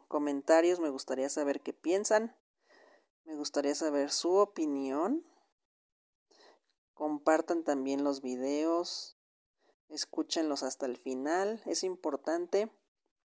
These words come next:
para que mi canal continúe, que podamos seguir haciendo estas historias u otros videos de cocina o de visitar lugares. Es importante que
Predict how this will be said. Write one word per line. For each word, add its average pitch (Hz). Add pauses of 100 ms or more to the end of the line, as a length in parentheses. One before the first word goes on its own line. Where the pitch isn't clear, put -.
(640)
para 131
que 143
mi 143
canal 143 (680)
continúe, 165
que 156
podamos 151 (560)
seguir 151
haciendo 151
estas 151
historias 147
u 139
otros 139
videos 131
de 110
cocina 147
o 135
de - (120)
visitar -
lugares. 156 (460)
Es -
importante 139
que 175